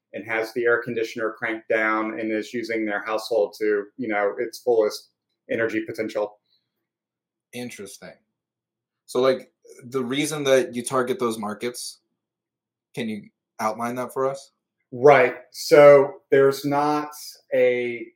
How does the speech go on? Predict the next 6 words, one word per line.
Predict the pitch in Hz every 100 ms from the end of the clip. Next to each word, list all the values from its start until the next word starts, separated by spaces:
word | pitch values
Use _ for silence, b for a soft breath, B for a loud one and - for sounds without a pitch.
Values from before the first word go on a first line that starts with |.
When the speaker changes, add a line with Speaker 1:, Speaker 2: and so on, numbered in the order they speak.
| -
Speaker 1:
like, | 120 113 113 -
standard | - - - 143 139 139 139 139 131 131 - _ _
set | - - - 139 135 143 - - - 135
of, | 127 120
like, | 123 120 113 110 - _ _ _ _ _ _
market | 120 123 139 156 147 147